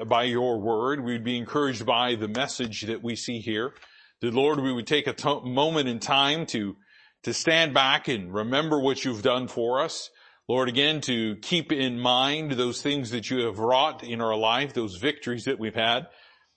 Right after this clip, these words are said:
And Lord, I pray that we would have those spiritual mementos, if you will, those spiritual artifacts in our life, Lord, that continually point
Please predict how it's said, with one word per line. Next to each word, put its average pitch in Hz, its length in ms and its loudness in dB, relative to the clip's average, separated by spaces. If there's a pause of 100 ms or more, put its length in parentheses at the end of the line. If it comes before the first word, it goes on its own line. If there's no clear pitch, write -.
(120)
And - 120 -2
Lord, 165 160 6
I 165 80 4
pray 196 240 4
that 185 140 4
we 160 100 2
would 165 160 2
have 185 320 4
those 123 360 0 (140)
spiritual 143 540 2
mementos, 123 680 0
if 107 160 -4
you 113 120 -2
will, 104 180 0
those 104 240 -2
spiritual 139 720 0 (340)
artifacts 151 680 4
in 135 80 2
our 123 140 2
life, 131 400 4
Lord, 113 360 -2
that 131 140 -6
continually 135 640 0
point 135 580 -2